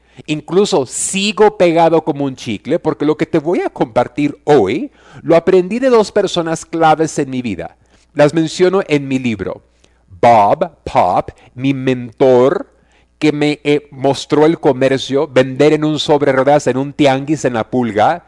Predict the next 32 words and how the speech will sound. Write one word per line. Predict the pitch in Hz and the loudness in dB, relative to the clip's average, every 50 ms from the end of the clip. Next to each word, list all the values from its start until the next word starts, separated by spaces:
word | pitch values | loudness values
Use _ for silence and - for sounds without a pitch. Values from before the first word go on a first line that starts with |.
| _ _ _ _ _ _ | _ _ _ _ _ _
y | - 156 143 | -6 -6 -4
Miss | 147 147 151 151 143 - - - | 0 0 0 0 0 -4 -8 -8
Weiren, | 117 117 131 139 139 135 107 87 - - - _ _ _ _ _ - | -6 -4 -2 0 0 0 -2 -4 -8 -12 -20 _ _ _ _ _ 0
una | 151 156 175 196 208 220 214 | 0 0 2 0 0 -2 -2
maestra | 196 180 165 156 151 160 170 180 170 - - - 104 92 95 104 - _ _ _ _ | -2 -2 -4 -2 -2 -2 -2 -2 -2 -4 -8 -8 -6 -6 -6 -6 -10 _ _ _ _
que | - 151 147 | -4 -2 -2
me | 147 147 147 | 0 -2 -2
enseñó | 143 139 - - 170 151 143 147 147 156 165 175 180 190 196 196 - | -2 -4 -6 -4 -4 -4 -4 -4 -6 -4 -2 0 0 0 -2 -2 -2
cómo | - 170 156 156 156 156 151 | -2 -2 -2 -2 -2 -4 -4
vive | 127 117 139 156 165 151 110 104 98 101 - _ _ _ _ _ _ - | -4 -8 -10 -10 -8 -8 -6 -8 -8 -8 -10 _ _ _ _ _ _ -2
el | 135 139 139 135 120 | -2 -2 -2 -2 -2
dos | 131 135 139 143 151 - - - _ _ - | 0 0 2 0 0 -2 -8 -18 _ _ -6
por | 143 143 143 127 | -4 -4 -4 -6
ciento | - - - 135 127 120 120 120 113 - - 120 117 120 123 - _ 113 | -8 -10 -8 -6 -4 -4 -6 -8 -8 -4 -2 -2 -2 -2 -4 -10 _ -10
de | 101 120 117 117 | -6 -6 -4 -4
la | 113 110 110 - | -4 -6 -6 -6
población. | - 107 104 104 107 101 95 - - - 113 98 92 - _ _ _ _ _ _ _ _ _ _ _ | -6 -6 -6 -6 -6 -8 -8 -8 -10 -10 -10 -10 -10 -12 _ _ _ _ _ _ _ _ _ _ _
Totalmente | - 147 135 - - - - 156 156 151 156 160 170 175 180 185 196 208 208 208 196 190 175 - - 113 101 | 0 0 0 -2 -4 -10 -10 -10 -10 -10 -12 -10 -10 -8 -6 -2 0 2 2 0 0 -4 -6 -4 -4 -4 -2
me | 107 123 127 127 | -2 -4 -4 -4
abrieron | 123 117 135 147 156 160 160 - _ - | -2 -2 -2 0 -2 -2 -2 -4 _ 0
un | 160 170 190 202 196 - | 0 0 0 -2 -4 -4
panorama | - 185 170 160 160 147 139 131 127 123 123 151 160 _ _ _ _ _ _ _ _ | -4 -2 -2 -2 0 0 0 0 0 0 -2 -4 -4 _ _ _ _ _ _ _ _
y | - 139 135 | -10 -10 -10
qué | - - - 165 160 | -6 -2 0 2 2
bueno | 139 131 127 143 151 160 180 185 175 170 165 151 - - | 0 -2 -6 -4 0 2 4 4 2 2 -2 -4 -2 -2
que | 143 123 | -2 -2
Dios | 117 120 127 127 127 123 - - | 0 0 0 0 0 -2 -4 -8
me | 123 | -8
los | 123 123 117 - - | -6 -6 -6 -8 -8
puso | - 117 107 - - 107 113 - - | -10 -8 -6 -4 -4 -4 -6 -6 -8
en | 117 107 104 101 | -10 -12 -10 -10
mi | 101 98 95 - | -12 -12 -12 -14